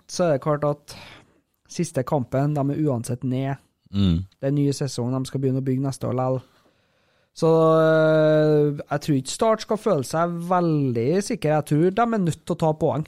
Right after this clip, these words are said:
Speaker 1: for Mjøndalen kommer til å klare tre poeng.
Speaker 2: For alt vi håper da, det er at, eh, Ranheim møter Start i kvalikkamp. Det er noe, det kan vi nå si.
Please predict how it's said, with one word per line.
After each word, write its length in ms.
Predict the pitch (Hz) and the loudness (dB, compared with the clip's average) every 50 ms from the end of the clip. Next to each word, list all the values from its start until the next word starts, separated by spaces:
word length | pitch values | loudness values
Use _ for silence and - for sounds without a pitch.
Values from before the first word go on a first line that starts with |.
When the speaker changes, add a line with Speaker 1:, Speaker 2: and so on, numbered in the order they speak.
| - _ _ | -10 _ _
Speaker 1:
for 160 | - - 175 | -2 -2 0
Mjøndalen 480 | 175 180 180 175 160 139 123 151 - - | 2 2 0 0 0 0 0 -2 -2 -2
kommer 300 | - 247 214 165 139 - | -4 -4 -2 -2 -4 -4
til 120 | - 143 147 | -4 -4 -2
å 20 | |
klare 240 | - 180 160 156 156 | 0 0 0 0 0
tre 140 | - 156 139 | -2 -4 -2
poeng. 220 | 135 139 131 156 - - _ _ _ _ | -2 -4 -6 -6 -8 -12 _ _ _ _
Speaker 2:
For 240 | - - 127 120 110 - _ | -2 2 2 2 2 2 _
alt 240 | - 123 127 117 - - | 0 0 0 0 2 2
vi 60 | 123 | 2
håper 300 | 113 113 117 - - 90 90 | 4 4 2 2 2 2 2
da, 120 | 98 113 120 117 - - | 4 2 2 0 -2 -4
det 220 | 101 90 92 95 95 87 101 98 95 | -2 0 2 2 2 2 4 4 4
er 40 | 92 | 4
at, 320 | 90 90 87 - _ - - | 4 2 0 -2 _ -2 0
eh, 760 | 101 98 98 95 95 95 95 95 95 95 95 95 92 92 95 92 | 2 2 2 2 4 4 4 4 4 4 4 4 4 4 4 4
Ranheim 560 | 98 98 98 98 98 82 69 69 76 78 82 87 | 4 4 2 2 2 2 2 2 4 4 4 4
møter 300 | 92 92 - - 69 71 | 2 2 0 0 -2 -2
Start 340 | - - 76 73 76 76 - | -2 0 0 0 0 0 -2
i 40 | 82 | -2
kvalikkamp. 800 | - 82 73 60 64 62 - - - - 71 71 69 - - - - | 0 0 0 0 -2 -6 -8 -8 -4 -2 -2 -2 -4 -6 -10 -8 -2
Det 100 | - 80 | 0 2
er 200 | 76 73 73 71 | 2 4 4 2
noe, 340 | 69 69 69 67 67 69 69 67 | 2 2 2 2 2 2 2 2
det 140 | 71 71 - | 2 0 0
kan 160 | - 85 71 | 2 0 0
vi 80 | 65 60 | 0 0
nå 160 | 60 62 60 | 0 -2 -2
si. 200 | - - 64 | -2 -2 -4